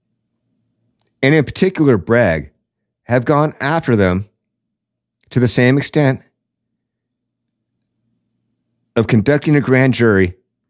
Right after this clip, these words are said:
and pushing for an indictment of the person? No serious person can answer that as yes, which just shows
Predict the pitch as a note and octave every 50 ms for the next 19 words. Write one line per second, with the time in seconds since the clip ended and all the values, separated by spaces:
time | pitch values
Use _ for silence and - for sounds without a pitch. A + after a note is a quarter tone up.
0 | _ _ _ _ _ _ _ _ _ _ _ _ _ _ _ _ _ G#2+ G#2+ G2+
1 | - C3 B2 - B2+ A2+ - B2 A#2 A2 G2 - A#2 A2 A2+ - G#2 G2+ G2 F2+
2 | - F2 - - F#2+ E2+ D#2 - - - _ _ _ _ _ _ _ _ _ _
3 | _ _ _ _ _ _ _ _ _ _ _ _ _ _ _ _ _ _ _ _
4 | _ _ _ _ _ _ _ _ _ _ _ _ _ _ _ _ _ _ _ _
5 | _ _ _ _ _ _ _ _ _ _ _ _ _ _ _ _ - C3 D3+ F#3+
6 | G3+ G3 - - - E3+ E3+ D#3 C#3 A#2+ - - - C3+ C3 - - G2+ E2+ D#2+
7 | D2 - _ _ _ - A2+ A2 - A2 A2+ A2 - - G2 E2 D#2 D#2+ D#2+ E2+
8 | - - F2 G2 F2 D2+ F2 F#2 E2 C2 A#1+ - - - - _ _ _ _ _
9 | _ _ _ _ _ _ _ _ _ _ _ _ _ _ _ _ _ _ _ _
10 | _ _ _ _ _ _ _ _ _ - - D3 D3 - - - - G#3+ F#3 -
11 | - - - G3+ A3 G#3+ - D#2 - - -